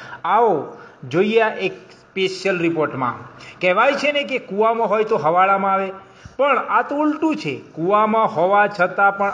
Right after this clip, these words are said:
અવાડામાં આવતું નથી. આ છે થરાદ તાલુકાના બહુ જ ચર્ચિત એવા અને આખા દેશમાં જાણીતું એવું વાડિયા ગામની વાત, જ્યાં શાળામાં બાળકો આવે છે,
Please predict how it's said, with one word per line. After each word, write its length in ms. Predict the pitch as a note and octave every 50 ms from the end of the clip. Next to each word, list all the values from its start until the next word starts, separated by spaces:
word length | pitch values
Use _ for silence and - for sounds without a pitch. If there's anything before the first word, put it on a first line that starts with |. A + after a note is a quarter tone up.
| - -
અવાડામાં 600 | D#3+ E3 D#3+ E3+ F3 F3+ F3+ F3+ F3+ F3 F3 E3+
આવતું 320 | E3+ E3+ E3 E3 E3+ E3+ E3
નથી. 380 | D#3+ D3+ - - - B2+ - - - - - - - -
આ 180 | F#3+ G#3+ A#3+ A#3+
છે 200 | A#3+ - A#3+ A#3+
થરાદ 440 | A3+ - - F#3 G3+ G#3+ A3 A3 -
તાલુકાના 600 | G#3 G3 G3 G3+ G3+ - G#3 G3 G3 G3+ G3 F#3+
બહુ 360 | E3+ E3 E3+ F#3+ G3 C4 D4+
જ 180 | D4+ D4+ G#3+ -
ચર્ચિત 500 | A#3 G#3+ F#3 D#3+ - - A#3+ A#3 - -
એવા 500 | F#3 G3+ G3+ G3+ G3 G3 F#3+ - - - - - - -
અને 160 | F3 E3+ F3
આખા 480 | - - F#3+ A3 - - - - D4 C#4+
દેશમાં 640 | B3 G#3+ A3+ A#3+ A3+ - - A3 B3 A#3+ A3+ D#3+ B2
જાણીતું 480 | D#3+ F3+ F#3+ A3+ C#4 D4 - - B3+
એવું 400 | A3 G3+ G#3 G#3 G#3 G#3 F#3 D3+
વાડિયા 360 | D#3 D#3 E3 F3 F#3+ G#3 G3+
ગામની 460 | F3+ D#3 D#3+ F3 F3 E3+ F3 F3 F3 D#3+
વાત, 260 | C3 D3 D3+ C3+ - - - - - - - - - - - - - - - C#3
જ્યાં 280 | C#3 F#3+ B3+ D4 D#4
શાળામાં 500 | B3 B3 C4 A#3 A#3+ B3 A#3+ B3 A#3+ A3+
બાળકો 440 | G#3+ G3 F#3 G#3 A3 A3+ A3 G#3+ A3+
આવે 300 | G#3+ G3+ G3+ G#3 G#3+ G3+
છે, 380 | G3 - G3 G3+ G#3 G3+ G3+